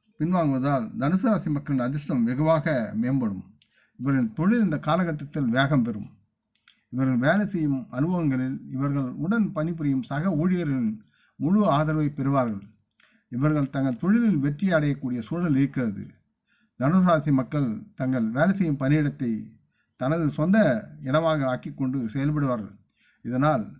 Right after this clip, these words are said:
இவர்கள் வேலை செய்யும் இடத்தில் சமூகத்தில் நல்ல பெயர் கிடைக்கும். இவர்களுக்கு தனுசு ராசி மக்களுடைய அதிர்ஷ்டம் இந்த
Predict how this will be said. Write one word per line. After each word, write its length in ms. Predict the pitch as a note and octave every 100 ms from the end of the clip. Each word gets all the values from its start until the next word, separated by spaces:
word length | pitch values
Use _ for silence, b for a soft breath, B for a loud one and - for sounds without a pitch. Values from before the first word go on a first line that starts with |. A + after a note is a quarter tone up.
| C3+
இவர்கள் 320 | C3 C3 A#2+
வேலை 160 | E3 G#3
செய்யும் 200 | G3 D#3 C#3
இடத்தில் 340 | B2 B2+ G#2+
சமூகத்தில் 560 | C#3 E3+ E3+ C#3+ C3 B2 B2+
நல்ல 240 | B2 E3 D#3+ D3
பெயர் 260 | D3+ C#3 - - -
கிடைக்கும். 380 | C3 D3 D3 C#3
இவர்களுக்கு 400 | B2 A2 G#2 G2 F#2 _ b b b b
தனுசு 280 | B2 F3+ F3+
ராசி 200 | D#3 D3 C#3
மக்களுடைய 340 | B2 C3 B2+ A#2+
அதிர்ஷ்டம் 300 | D3+ -
இந்த 120 | D3